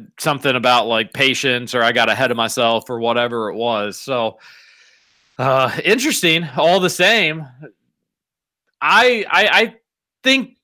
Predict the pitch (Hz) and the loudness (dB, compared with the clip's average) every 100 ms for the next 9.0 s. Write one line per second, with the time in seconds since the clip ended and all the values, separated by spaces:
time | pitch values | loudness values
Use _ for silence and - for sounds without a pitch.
0 | _ - 240 233 226 214 180 - - 151 | _ -2 0 0 -2 -2 -2 -10 -16 -16
1 | 139 185 247 269 151 131 160 151 - _ | -2 2 4 4 2 -2 -6 -16 -20 _
2 | _ - 165 196 196 185 185 156 156 143 | _ -2 2 2 2 0 -2 -2 -2 -2
3 | 160 175 160 170 180 175 214 208 170 185 | -6 -6 -12 -8 -6 0 0 0 -2 -4
4 | 165 - 160 127 151 131 117 143 131 107 | -4 -4 -6 -6 -10 -10 -8 -8 -10 -12
5 | 107 90 82 123 123 120 117 101 95 - | -16 -18 -18 -18 -10 -8 -8 -10 -12 -14
6 | 85 85 113 113 135 110 _ _ _ - | -18 -18 _ -8 -6 -6 _ _ _ -10
7 | 120 117 110 127 165 208 208 165 170 170 | -8 -8 -10 -4 -2 0 0 0 -2 -4
8 | - 165 156 151 160 160 156 170 139 110 | -4 -6 -4 -4 -2 -2 -2 -2 -4 -4